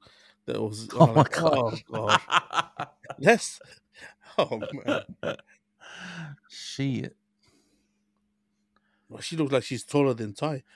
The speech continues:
Speaker 1: Or what?
Speaker 2: Oh my gosh. <laughs>
Speaker 1: <laughs> But shadows, man, I don't know what they're doing up in Melbourne's, man, but shucks. No good.
Speaker 2: Oh,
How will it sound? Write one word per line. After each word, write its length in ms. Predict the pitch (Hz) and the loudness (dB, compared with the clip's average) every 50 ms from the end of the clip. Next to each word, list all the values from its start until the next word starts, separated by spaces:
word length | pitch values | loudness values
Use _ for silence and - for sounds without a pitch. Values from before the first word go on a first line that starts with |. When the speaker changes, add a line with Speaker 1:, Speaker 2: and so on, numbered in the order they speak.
| _ _ | _ _
Speaker 1:
Or 140 | 117 117 123 | -8 0 2
what? 160 | 151 160 156 | 2 2 2
Speaker 2:
Oh 260 | 156 147 143 135 131 | 2 0 0 0 0
my 160 | 123 123 156 151 - - | -2 -2 -4 -4 -6 -8
gosh. 200 | - 120 117 113 - - - - 311 302 - 349 - - 381 - - - - | -10 -10 -10 -10 -14 -16 -10 -8 -8 -6 -6 -8 -6 -4 -6 -6 -6 -6 -4
<laughs> 600 | 214 277 311 311 302 - 285 311 - - 269 - - - 185 - - - 143 - _ - - - _ - 131 - _ _ _ _ - - - - - - - - | -2 2 2 4 4 6 4 4 4 4 0 0 0 -2 -4 -2 -4 -8 -10 -8 _ -12 -12 -12 _ -14 -14 -14 _ _ _ _ -20 -20 -20 -20 -20 -20 -20 -2
Speaker 1:
<laughs> 60 | - | 2
But 160 | - 180 165 | 2 2 2
shadows, 600 | - - 165 147 - 147 139 151 151 147 139 - - - - 143 131 - - - - - _ _ _ _ _ - | 2 0 0 2 2 2 2 0 -2 -4 -6 -10 -16 -20 -20 -20 -20 -20 -20 -20 -20 -20 _ _ _ _ _ -8
man, 440 | 160 180 185 170 147 123 113 113 | -4 -2 0 0 0 0 -2 -2
I 40 | 135 - | -4 -2
don't 80 | 180 190 | 0 2
know 120 | 196 190 | 4 6
what 280 | 185 185 175 156 - - | 8 8 6 6 4 2
they're 120 | 170 165 | 0 2
doing 220 | 151 156 170 165 160 | 4 4 4 4 4
up 140 | 160 160 165 | 4 4 2
in 100 | 127 117 | 4 4
Melbourne's, 420 | 135 165 190 180 160 127 117 120 | 6 6 6 6 4 2 2 0
man, 280 | 147 147 170 185 180 160 | 0 2 2 2 2 0
but 140 | 147 156 123 | -2 -4 -6
shucks. 540 | - - - 196 190 - - - - - - _ _ _ _ _ _ - _ _ _ _ _ _ _ _ _ _ _ _ _ _ _ _ _ _ - | -6 -2 -2 -2 -2 -2 -6 -12 -12 -14 -16 _ _ _ _ _ _ -20 _ _ _ _ _ _ _ _ _ _ _ _ _ _ _ _ _ _ -10
No 340 | 147 151 170 196 214 170 | -6 -2 0 2 2 2
good. 300 | 131 113 113 107 101 104 - - _ _ _ _ _ _ _ _ _ _ _ _ _ _ _ _ _ _ _ _ _ _ _ _ _ _ _ _ _ _ _ _ _ _ _ _ _ _ _ _ _ _ - _ - | 2 2 0 -2 -2 -4 -10 -18 _ _ _ _ _ _ _ _ _ _ _ _ _ _ _ _ _ _ _ _ _ _ _ _ _ _ _ _ _ _ _ _ _ _ _ _ _ _ _ _ _ _ -20 _ -4
Speaker 2:
Oh, 180 | 120 110 101 | -2 -2 -2